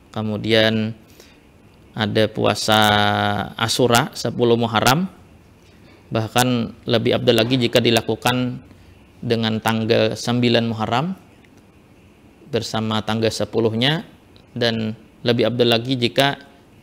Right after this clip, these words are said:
dengan tanggal, eh, sebelasnya, sembilan, sepuluh, sebelas. Kemudian ada lagi yang juga dilakukan tahunan, puasa enam hari di bulan Syawal.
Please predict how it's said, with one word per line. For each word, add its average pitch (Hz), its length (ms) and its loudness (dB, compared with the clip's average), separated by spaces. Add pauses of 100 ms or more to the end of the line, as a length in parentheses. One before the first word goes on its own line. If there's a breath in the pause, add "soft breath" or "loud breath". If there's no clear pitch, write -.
(220)
dengan 113 400 -2
tanggal, 107 560 2 (240)
eh, 101 160 0
sebelasnya, 107 640 -2
sembilan, 110 400 -4
sepuluh, 117 480 0 (320 loud breath)
sebelas. 101 720 -4 (800)
Kemudian 113 480 4
ada 117 160 4
lagi 120 320 4
yang 120 160 2
juga 120 560 4
dilakukan 120 560 2
tahunan, 120 720 0
puasa 123 480 2
enam 127 320 0
hari 127 240 4
di 117 160 0
bulan 113 320 2
Syawal. 107 560 0